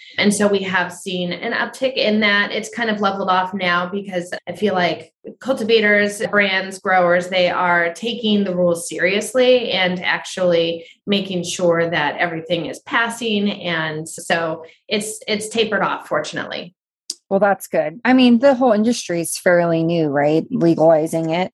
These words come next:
Speaker 2: and, and processing all this stuff. And so everyone's trying to work out the kinks and figure out, how do we do this? What's the best way? And how can we produce the most highest quality product, right?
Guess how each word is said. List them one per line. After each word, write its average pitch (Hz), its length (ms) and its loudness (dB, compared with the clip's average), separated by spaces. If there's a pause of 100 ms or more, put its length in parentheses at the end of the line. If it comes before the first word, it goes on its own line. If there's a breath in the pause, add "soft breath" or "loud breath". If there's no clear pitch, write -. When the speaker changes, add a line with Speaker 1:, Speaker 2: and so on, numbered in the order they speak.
(120)
Speaker 2:
and, 147 500 -2
and 151 320 0
processing 165 720 0
all 160 160 2
this 160 220 -2
stuff. 151 400 0
And 143 120 -6
so 165 360 0
everyone's 240 560 4
trying 202 240 -2
to 202 100 -4
work 185 220 0
out 175 160 0
the 175 80 -6
kinks 185 440 -4
and 170 160 -8
figure 180 360 2
out, 175 380 4 (420)
how 277 180 2
do 311 80 -2
we 294 160 -4
do 254 260 0
this? 233 280 0
What's 220 200 -4
the 208 80 -6
best 214 360 0
way? 202 420 4
And 185 100 -4
how 190 200 -2
can 190 160 -8
we 185 100 -4
produce 175 400 -2
the - 80 -2
most 165 220 2
highest 165 440 2 (100)
quality 165 360 4
product, 139 500 -2
right? 151 360 0